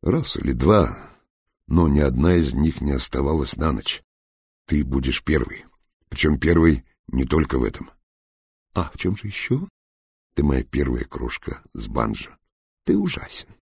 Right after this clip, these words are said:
«Ты первая, в кого я влюбился». Робин поперхнулась. «Правда?» «Правда». Он прижал её к себе и опустил руку ей на плечо. Робин повернулась к нему и склонилась поближе.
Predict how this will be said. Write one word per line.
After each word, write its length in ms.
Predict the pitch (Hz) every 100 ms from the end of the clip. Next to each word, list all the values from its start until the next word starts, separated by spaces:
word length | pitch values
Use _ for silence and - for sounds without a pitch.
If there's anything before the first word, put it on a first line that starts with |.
| _ _ _ _ _ _ _ -
«Ты 160 | 69 69 _
первая, 480 | 95 101 95 90 76
в 80 | -
кого 260 | - 67 80
я 160 | 78
влюбился». 720 | 71 76 71 69 60 - - - _ _ _ _ _ _ -
Робин 440 | 57 69 73 76
поперхнулась. 800 | 65 62 - - 58 57 - - _ _ _ _ _ _ _ _ _
«Правда?» 500 | - 67 87 110 139 _ _ _ _ _ _ _ _ _ _ -
«Правда». 460 | 52 53 - - _ _ _ _ _ _ _ _
Он 160 | 76 69
прижал 380 | 67 64 65 60
её 120 | 58
к 60 |
себе 380 | - 62 85 104 - _
и 100 | -
опустил 500 | 65 - - - 78
руку 220 | 76 71 62
ей 140 | 65
на 120 | 64
плечо. 420 | 62 62 - 64 - _ _ _ _ _ _ -
Робин 320 | - 95 76
повернулась 580 | 62 60 64 85 113 92
к 80 | -
нему 300 | 90 95 95
и 160 | - -
склонилась 540 | - 50 65 67 62
поближе. 520 | - - - 52 -